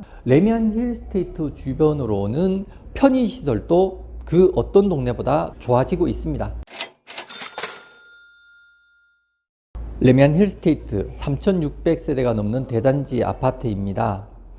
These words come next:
한 십 몇 년 전만 해도 입주되는 아파트들에 이런 커뮤니티가 잘 들어오는 게 쉽지 않았었는데요. 아마 이 동네에서는 레미안 힐스테이트가 처음으로 커뮤니티 시설을 굉장히 잘 지어놨다고 평가받고 있습니다.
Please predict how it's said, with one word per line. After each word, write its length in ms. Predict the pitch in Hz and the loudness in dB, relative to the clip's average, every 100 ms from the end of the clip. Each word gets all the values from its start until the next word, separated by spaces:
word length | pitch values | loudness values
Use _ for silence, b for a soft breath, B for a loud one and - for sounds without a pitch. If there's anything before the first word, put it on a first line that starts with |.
| B B B B B B | B B B B B B
한 180 | - 180 | 0 2
십 180 | 180 285 | 2 4
몇 120 | 285 | 4
년 140 | 269 208 | 4 2
전만 300 | 190 196 143 | 2 2 0
해도 500 | 120 156 104 90 - | -2 0 -2 -4 -6
입주되는 440 | 175 - 185 143 147 | -6 -4 -2 0 -2
아파트들에 640 | 101 156 156 135 120 131 | -4 -4 -4 -4 -2 -2
이런 220 | 107 117 | -4 -6
커뮤니티가 560 | - 214 220 214 - 139 | -2 0 0 0 -2 -2
잘 220 | 123 120 | -2 -2
들어오는 280 | 113 117 165 | 0 0 0
게 60 | 135 | -4
쉽지 240 | - - | -6 -4
않았었는데요. 800 | 147 156 - 113 98 98 135 156 B B B | -4 -4 -4 -4 -4 -2 -4 -4 B B B
아마 220 | - 214 | 4 4
이 160 | 196 190 | 4 2
동네에서는 720 | 226 208 165 135 113 139 107 B B - | 0 0 -2 -4 -4 -4 -6 B B -4
레미안 380 | 123 143 170 | 0 0 2
힐스테이트가 580 | 180 226 - 170 135 117 | 0 -2 -2 -4 -2 -2
처음으로 680 | - 220 208 202 113 156 - B B B B B - | 2 4 4 4 4 2 0 B B B B B -18
커뮤니티 880 | - 247 247 226 214 - - 180 170 | 2 4 4 2 0 -6 -6 -4 -4
시설을 640 | - 147 143 139 170 170 | -6 -6 -2 -2 -2 -4
굉장히 460 | - 110 107 160 165 | -6 -6 -2 -2 -2
잘 260 | 117 110 | -2 -4
지어놨다고 1120 | 110 - 170 147 120 - 113 107 151 170 170 - | -4 2 2 2 0 -2 -2 2 4 4 0 -6
평가받고 580 | - 208 170 139 - - | -4 0 0 0 -6 -8
있습니다. 600 | 104 - 139 113 95 | -8 -6 -6 -6 -8